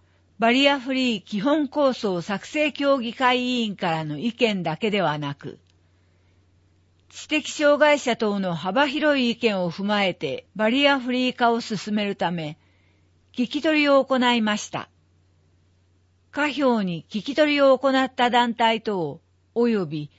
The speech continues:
聞き取り内容を示します。表、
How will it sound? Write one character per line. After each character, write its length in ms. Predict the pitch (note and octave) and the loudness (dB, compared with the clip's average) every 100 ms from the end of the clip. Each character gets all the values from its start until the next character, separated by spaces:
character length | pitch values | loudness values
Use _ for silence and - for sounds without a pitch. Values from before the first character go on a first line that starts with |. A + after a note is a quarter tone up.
| _ _ _ _ | _ _ _ _
聞 120 | A#3+ | -6
き 160 | - D4 | -4 -4
取 200 | D#4+ D#4 | -2 0
り 40 | |
内 280 | D4 D4 C#4 | 2 2 4
容 280 | A3+ F#3 E3+ | 2 2 0
を 100 | D#3 | -2
示 380 | - F#3 F3 - | -6 -6 -4 -6
し 100 | D#3 | -8
ま 160 | C#3+ | -8
す。 240 | D3 - _ _ _ _ _ _ _ _ _ _ _ _ _ _ _ _ _ _ _ - | -10 -16 _ _ _ _ _ _ _ _ _ _ _ _ _ _ _ _ _ _ _ -2
表、 400 | C4 B3 A#3 - | 4 6 6 2